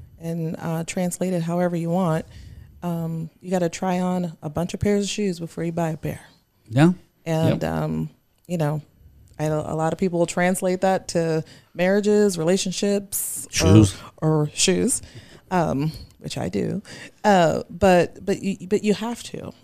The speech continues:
Speaker 1: and you
Speaker 2: Yeah.
Speaker 1: have to be okay with moving on.
Speaker 3: I wanna kinda piggyback on that, the whole, with the whole covid situation and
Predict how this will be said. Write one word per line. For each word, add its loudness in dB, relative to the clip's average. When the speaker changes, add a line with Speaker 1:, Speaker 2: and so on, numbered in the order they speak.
Speaker 1:
and 0
you 4
Speaker 2:
Yeah. 2
Speaker 1:
have 2
to 0
be 2
okay 0
with -6
moving -4
on. -6
Speaker 3:
I 0
wanna 4
kinda 4
piggyback 2
on 0
that, -4
the -12
whole, -2
with -20
the -12
whole -8
covid -6
situation -4
and -8